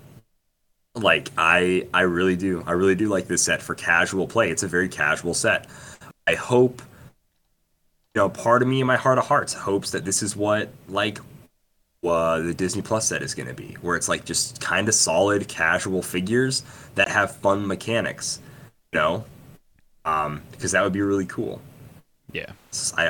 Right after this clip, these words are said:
Speaker 1: I just, I just want figures that I feel that I can, that I feel like I can play casually every week that's where I'll get the most enjoyment out of them anyways. That's where I get the most enjoyment out of HeroClix, period, just casually every week. So not, maybe not that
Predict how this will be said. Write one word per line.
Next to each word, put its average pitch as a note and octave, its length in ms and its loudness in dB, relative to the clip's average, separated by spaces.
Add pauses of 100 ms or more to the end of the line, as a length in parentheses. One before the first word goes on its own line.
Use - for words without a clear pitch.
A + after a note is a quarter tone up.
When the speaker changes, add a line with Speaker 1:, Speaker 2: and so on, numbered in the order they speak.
Speaker 1:
I F2+ 40 2
just, F2+ 160 -8
I F2+ 120 0
just F2+ 140 -6
want F#2+ 160 0
figures E2+ 260 0
that D#2+ 120 0
I D2+ 60 0
feel E2 420 -2
that F2 120 2
I F2 60 2
can, F2 160 -8
that D#2+ 200 -4
I - 40 -4
feel E3 180 4
like C#3 120 4
I A2+ 80 -2
can G2 120 -6
play F2 260 -2
casually F#2+ 640 0
every E2 200 -4
week D#2+ 320 -6 (380)
that's F#2 220 2
where F#2 100 2
I'll E2 60 2
get D#2 160 -6
the D#2+ 80 -6
most D#2+ 240 -6
enjoyment D#2 380 -4
out D2 140 0
of D2+ 80 -4
them D2 220 -6
anyways. C2+ 420 -8
That's G2 240 0
where A#2 80 4
I G2+ 80 4
get F2+ 140 -2
the E2+ 60 -8
most E2+ 260 -4
enjoyment D#2 320 -2
out D2+ 140 -2
of D2 60 -8
HeroClix, D2+ 540 -6
period, D2 460 -2 (440)
just - 120 -2
casually D#2+ 680 2
every D2+ 220 -4
week. D2 340 -4
So D2+ 460 0 (920)
not, A2 380 2
maybe B2 200 4
not G#2 280 2
that D2+ 340 2